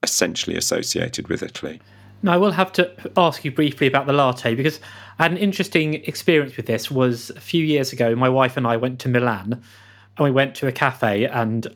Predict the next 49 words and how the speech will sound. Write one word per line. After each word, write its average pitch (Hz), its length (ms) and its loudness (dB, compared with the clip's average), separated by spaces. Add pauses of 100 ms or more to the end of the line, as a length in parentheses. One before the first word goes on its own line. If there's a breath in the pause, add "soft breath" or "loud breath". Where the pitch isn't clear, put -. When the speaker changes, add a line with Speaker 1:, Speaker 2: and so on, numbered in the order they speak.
Speaker 2:
I 127 220 4
ordered 127 260 -2
a 123 60 -6
cappuccino, 120 600 0
and 113 80 2
my 120 100 2
wife 120 560 0
tried 123 260 2
to 135 80 -4
order 120 200 2
a 117 40 2
latte, 123 580 0 (540 loud breath)
and 135 200 0
the, 127 300 4
uh, 127 140 2 (220)
the 139 80 -4
woman 156 180 2
who 156 80 4
was 147 100 0
serving 139 300 2
us 113 100 -2
looked 127 140 -10
very 135 180 4
confused, 113 800 -4
and 131 120 0
then 120 220 2
eventually 131 420 0
turned 123 320 0
up - 240 -4
with 123 220 2 (540 loud breath)
a - 60 -8
cup 147 240 0
of 131 100 0
milk 160 260 2
for 185 120 0
her, 190 200 4
which - 400 -6 (220)
seemed 165 300 0
like 135 100 -6
something 139 200 -2
you 131 80 2
might 131 160 -2
serve 127 260 0
to 135 80 -4
a - 20 -4
small 127 260 0
child. 110 500 -2
So 127 280 2 (520 loud breath)
how, 202 400 2